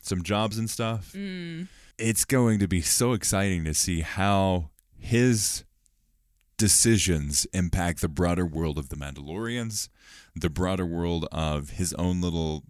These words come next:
Speaker 1: world. And also, I never, we never really got, like, um, a clear, "Okay, this is the end point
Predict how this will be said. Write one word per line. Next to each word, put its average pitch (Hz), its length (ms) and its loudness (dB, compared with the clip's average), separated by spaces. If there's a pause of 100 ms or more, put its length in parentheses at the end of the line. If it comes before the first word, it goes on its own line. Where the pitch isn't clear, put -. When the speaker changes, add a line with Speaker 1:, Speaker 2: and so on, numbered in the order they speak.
(600)
Speaker 1:
world. 104 680 0 (760)
And 135 180 4
also, 147 500 4
I 127 120 4
never, 196 340 4
we 143 260 -2
never 190 300 2
really 165 240 2
got, 123 340 0
like, 107 220 0
um, 90 520 2 (840)
a 107 80 2
clear, 110 720 2 (800)
"Okay, 78 640 2 (200)
this 98 400 2
is 110 320 4
the 90 280 2
end 92 360 2
point 95 480 -4